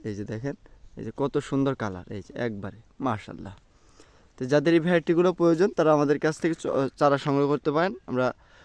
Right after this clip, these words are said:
ভালো মানের চারা আপনাদেরকে ইনশাল্লাহ কুরিয়ার সার্ভিসের মাধ্যমে চৌষট্টি জেলায় পাঠাইতে পারবো, অথবা আপনি হোম ডেলিভারি নিতে পারেন। যে কোনো, বাংলাদেশের যে কোনো প্রান্তে থেকে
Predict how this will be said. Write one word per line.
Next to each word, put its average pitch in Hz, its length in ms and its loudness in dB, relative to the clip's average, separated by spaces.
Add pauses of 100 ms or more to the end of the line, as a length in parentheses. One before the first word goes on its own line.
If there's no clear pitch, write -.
(200)
ভালো 151 260 6
মানের 160 220 6
চারা 160 380 4 (100)
আপনাদেরকে 139 480 0
ইনশাল্লাহ 143 400 2
কুরিয়ার 156 300 4
সার্ভিসের 151 460 0
মাধ্যমে 147 400 -2
চৌষট্টি 156 480 -4
জেলায় 147 320 0 (480)
পাঠাইতে 165 340 2
পারবো, 185 240 4
অথবা 175 220 2
আপনি 160 120 0
হোম 156 300 4
ডেলিভারি 175 400 6
নিতে 170 240 0
পারেন। 165 300 0
যে 156 160 0
কোনো, 160 200 0
বাংলাদেশের 143 440 0
যে 143 160 0
কোনো 165 200 2
প্রান্তে 147 380 0
থেকে 151 320 -2